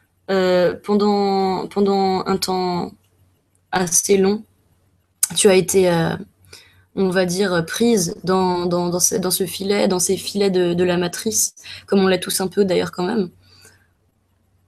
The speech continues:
ça, ça ne t'empêchera pas, si tu le veux véritablement, de, de recouvrer, euh, comment dire, la véritable connexion avec ton essence, en fait.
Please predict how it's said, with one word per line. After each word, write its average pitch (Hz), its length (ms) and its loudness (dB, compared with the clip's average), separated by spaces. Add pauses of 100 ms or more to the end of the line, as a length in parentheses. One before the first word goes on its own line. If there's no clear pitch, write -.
(460)
ça, 190 460 2
ça - 180 2
ne 196 60 2
t'empêchera 196 460 -2
pas, 202 140 -2
si 196 140 -4
tu 170 160 -8
le 185 100 -4
veux 190 140 0
véritablement, 185 640 -2
de, 170 220 0
de 170 100 -2
recouvrer, 175 680 -6
euh, 160 240 -4 (1500)
comment 180 260 -2
dire, 175 380 -2
la 175 120 -2
véritable 190 500 0
connexion 185 500 -2
avec 170 200 -4
ton 180 140 -6
essence, 180 400 -4
en 170 60 -8
fait. - 300 -14